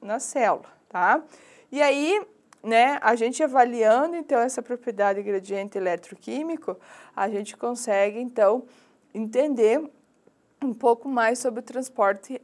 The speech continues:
ativo, tá? Então, o transporte ativo, ele vai o quê? Contra o gradiente eletroquímico, tá?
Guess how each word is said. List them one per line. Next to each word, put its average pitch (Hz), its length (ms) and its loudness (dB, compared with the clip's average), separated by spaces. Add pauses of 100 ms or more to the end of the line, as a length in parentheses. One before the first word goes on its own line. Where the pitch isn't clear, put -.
ativo, 262 800 -4 (160)
tá? 208 300 2 (400)
Então, 240 260 6
o 262 40 -4
transporte 240 640 2
ativo, 240 760 -2 (260)
ele 240 300 4
vai 226 280 4
o 254 60 2
quê? 185 300 -6 (480)
Contra 370 800 2 (160)
o 294 180 -4
gradiente 269 800 -4
eletroquímico, 254 1300 -4 (200)
tá? 190 280 2